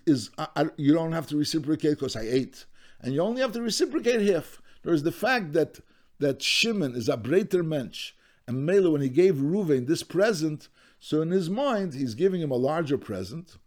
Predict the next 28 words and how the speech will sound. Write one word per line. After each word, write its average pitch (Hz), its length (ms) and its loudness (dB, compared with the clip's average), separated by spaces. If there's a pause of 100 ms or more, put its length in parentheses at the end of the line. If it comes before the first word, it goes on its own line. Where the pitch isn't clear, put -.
(120)
a 110 60 -4
larger 147 360 0
shushvinus, 110 720 -10 (480)
and, 135 360 -6
and, 113 240 -6
but 104 120 -4
he's - 200 -6
eating 127 320 0
there. 147 300 -2 (220)
So - 180 -4
Mele, 269 400 0
all 262 220 -2
he 262 100 -4
has 262 180 0
to 202 120 -6
reciprocate 202 720 -2
back 226 260 2
is 202 120 0
for 175 140 0
half. 131 380 -4 (220)
So - 140 -10
Im 214 260 -4
Adam 175 260 2
Choshev, 139 460 -4 (240)
so - 180 -2
then 208 260 2
Menakeh 151 720 -2
Mechza. 240 460 -6